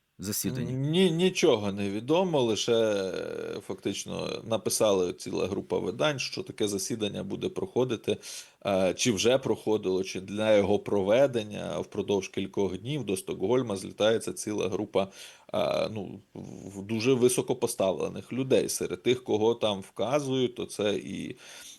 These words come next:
Speaker 2: е, попередні, і теперішні генеральні секретарі нато, і прем'єр Швеції, і міністр закордонних справ Польщі,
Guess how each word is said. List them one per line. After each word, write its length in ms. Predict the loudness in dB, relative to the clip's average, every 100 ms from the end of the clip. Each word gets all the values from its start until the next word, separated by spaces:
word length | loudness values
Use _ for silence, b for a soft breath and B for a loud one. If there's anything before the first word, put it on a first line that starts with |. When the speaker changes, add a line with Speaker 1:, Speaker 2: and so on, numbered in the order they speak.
| -2
Speaker 2:
е, 140 | 0
попередні, 720 | 0 2 6 6 6 2 -4
і 40 | -2
теперішні 680 | -2 4 4 4 0 -4
генеральні 520 | -6 -2 2 2 2 -2
секретарі 600 | -8 -6 -8 -4 -4 -2
нато, 460 | 0 0 2 0
і 100 | 0
прем'єр 500 | -4 -8 -6 -4 -4
Швеції, 960 | -4 0 4 4 2 -4 -6 -6 -6 -6
і 40 |
міністр 400 | -6 -8 -8 -8
закордонних 640 | -6 -6 -6 -6 -6 -6
справ 400 | -10 -4 -4 -4
Польщі, 460 | 0 0 0 -2 -6